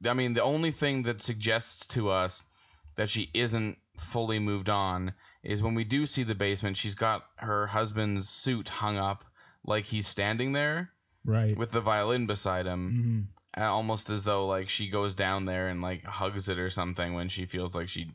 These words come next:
Speaker 1: misses him.
Speaker 2: Yeah.
Speaker 1: But it kind of, like, that's the only indicator that she hasn't completely gone. I, I mean, she has that sort of flirtatious, I mean,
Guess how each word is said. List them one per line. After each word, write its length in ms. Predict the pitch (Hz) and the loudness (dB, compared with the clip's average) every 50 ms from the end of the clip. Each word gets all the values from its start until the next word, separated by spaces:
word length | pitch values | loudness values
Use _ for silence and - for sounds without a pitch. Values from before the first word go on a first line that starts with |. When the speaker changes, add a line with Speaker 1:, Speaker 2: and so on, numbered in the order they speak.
| _ - | _ -8
Speaker 1:
misses 420 | 92 95 92 90 90 - 90 92 | -4 -4 -4 -4 -4 -6 -6 -6
him. 280 | 92 85 80 78 76 - - - | -6 -6 -4 -6 -8 -10 -10 -4
Speaker 2:
Yeah. 360 | - 110 113 110 101 98 98 92 - - _ - | 0 2 2 4 4 2 0 -2 -4 -12 _ -12
Speaker 1:
But 160 | - 95 104 101 | -6 -2 0 0
it 120 | 92 82 | -2 -2
kind 220 | - 107 104 101 95 | 0 0 0 0 0
of, 180 | 92 90 87 - - | -2 -4 -6 -10 -4
like, 140 | 92 107 110 | -2 -2 0
that's 200 | 107 131 139 - | 2 0 0 0
the 120 | 139 131 87 | 0 0 2
only 440 | 110 120 123 117 120 120 117 110 | 2 2 2 2 0 0 2 2
indicator 800 | 113 120 117 120 117 - - 101 92 90 92 92 90 90 90 92 - _ - - - - _ _ - | 2 2 2 0 -2 -2 0 -2 0 0 0 0 0 -2 -2 -4 -8 _ -20 -20 -20 -20 _ _ -4
that 140 | - 104 104 | -2 -2 0
she 180 | - - 104 | 0 0 0
hasn't 540 | 98 98 98 101 104 98 101 98 95 87 - _ _ _ _ _ - | 0 0 0 0 0 0 0 -2 -2 -4 -6 _ _ _ _ _ -6
completely 840 | - 107 101 - - 110 110 107 90 92 98 95 95 92 92 92 - _ _ _ _ _ _ _ _ _ _ _ _ _ _ - | -2 -2 -2 -2 -2 -2 -2 -2 -2 -2 -2 -2 -2 -2 -4 -4 -8 _ _ _ _ _ _ _ _ _ _ _ _ _ _ 0
gone. 680 | 110 110 110 110 104 95 87 87 85 87 87 95 107 - _ _ - | 2 2 4 4 2 2 0 -2 -4 -4 -4 -6 -8 -10 _ _ -10
I, 200 | - - 101 104 | -6 -4 -2 0
I 160 | 98 107 117 | 0 0 0
mean, 140 | 117 117 117 | 0 0 0
she 140 | 104 123 117 | 0 0 0
has 260 | 110 113 117 113 104 | 2 2 2 0 2
that 240 | 104 107 107 104 101 | 2 2 2 2 0
sort 160 | - 120 110 | 0 0 0
of 140 | 107 101 98 - - - - _ _ | 0 0 -2 -8 -18 -20 -20 _ _
flirtatious, 920 | - - 123 117 113 - 123 117 117 113 110 113 107 104 - - - - - - - - - _ _ _ _ _ _ _ _ _ _ _ _ - - - - - - - _ _ - | -6 -2 0 0 0 2 2 2 2 2 2 0 0 0 -2 -2 -4 -6 -8 -14 -20 -20 -20 _ _ _ _ _ _ _ _ _ _ _ _ -20 -20 -20 -20 -20 -20 -20 _ _ -8
I 120 | - - 110 | -2 0 0
mean, 340 | 110 107 101 98 95 92 | 2 2 2 0 0 -2